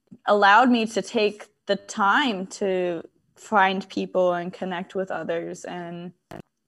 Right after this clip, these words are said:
kind of slow my brain down.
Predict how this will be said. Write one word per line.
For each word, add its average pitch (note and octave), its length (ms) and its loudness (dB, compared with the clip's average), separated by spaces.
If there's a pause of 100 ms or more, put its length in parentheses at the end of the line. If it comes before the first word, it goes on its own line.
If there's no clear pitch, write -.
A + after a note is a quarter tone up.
(260)
kind B3 240 2
of F#3+ 100 -2
slow G3 460 0
my F#3 200 2
brain G3 540 2
down. E3 460 -2